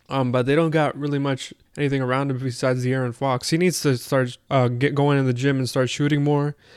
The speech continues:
'cause that jump shot's very inconsistent. They got, uh, what's that guy? Mitchell.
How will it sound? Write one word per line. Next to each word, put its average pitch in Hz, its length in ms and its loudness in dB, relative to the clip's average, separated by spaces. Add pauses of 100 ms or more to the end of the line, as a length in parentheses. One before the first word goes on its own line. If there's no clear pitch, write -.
(120)
'cause 123 260 -4
that 131 160 0
jump 135 240 0
shot's 131 220 0
very 131 260 2
inconsistent. 135 720 -4 (640)
They 143 180 8
got, 143 320 8
uh, 131 240 2
what's 131 220 -2
that 139 140 0
guy? 127 280 0 (120)
Mitchell. 165 560 0